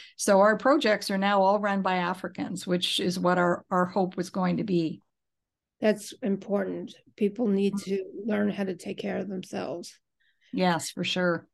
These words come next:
Speaker 2: You know, give, um, somebody a plate of food and you feed them for a minute, and give them seeds to plant the food and you feed them for their lifetime.
Speaker 1: That's right. That's exactly right, Maria.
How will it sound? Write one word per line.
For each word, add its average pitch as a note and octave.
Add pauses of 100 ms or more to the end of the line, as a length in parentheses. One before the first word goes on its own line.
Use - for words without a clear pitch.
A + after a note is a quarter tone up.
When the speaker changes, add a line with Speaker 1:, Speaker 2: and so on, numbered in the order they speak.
(200)
Speaker 2:
You G#3
know, G#3+ (680)
give, G#3
um, G#3
somebody G3
a F#3+
plate G3
of F#3+
food G3
and G3
you F#3+
feed F#3+
them G3
for G3
a G3
minute, G3
and G3 (500)
give F3+
them F#3+
seeds G3
to -
plant F#3
the F#3+
food F3+
and F#3
you G#3 (120)
feed F#3
them F#3+
for F3+ (200)
their G3
lifetime. F#3 (560)
Speaker 1:
That's F#3
right. F3 (120)
That's F#3
exactly F#3
right, E3
Maria. E3